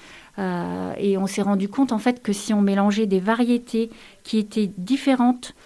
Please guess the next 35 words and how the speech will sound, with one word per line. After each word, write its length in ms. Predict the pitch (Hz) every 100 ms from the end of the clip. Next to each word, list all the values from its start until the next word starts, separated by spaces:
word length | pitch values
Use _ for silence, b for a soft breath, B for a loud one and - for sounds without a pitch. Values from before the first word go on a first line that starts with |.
| b b
sur 380 | - - 226 202 -
l'information 600 | 226 247 247 240 247 254
génétique 460 | 226 214 208 240
qu'elle 160 | - 196
portait 420 | 202 202 - 226
à 140 | 202 175
ce 80 |
qu'on 140 | - 180
appelle 260 | 175 190
des 140 | 175 180
gènes 340 | 175 226 233
de 80 | 190
résistance 640 | 180 180 185 - 190 -
majeure 460 | 190 196 180 180 254 -
à 80 | 190
ces 160 | 196
pathogènes, 480 | 190 180 180 190 254 B B B B
ben 100 | 196
en 40 | 190
fait, 180 | 254
on 100 | 240
arrivait 340 | 202 202 196 240
à 100 | 190
mieux 420 | 190 208 269 349
contrôler 520 | - 254 - 240 247
ces, 460 | 277 - 202 185 190 - - -
ces 340 | 196 180 180
bioagresseurs 800 | 175 220 202 185 180 - 277 214 185 B B B
et 20 |
donc 180 | 196 240
à 300 | 180 160 160
moins 220 | 180 226
dépendre 300 | 220 220 240
des 100 | 202
pesticides. 580 | 202 202 196 190 147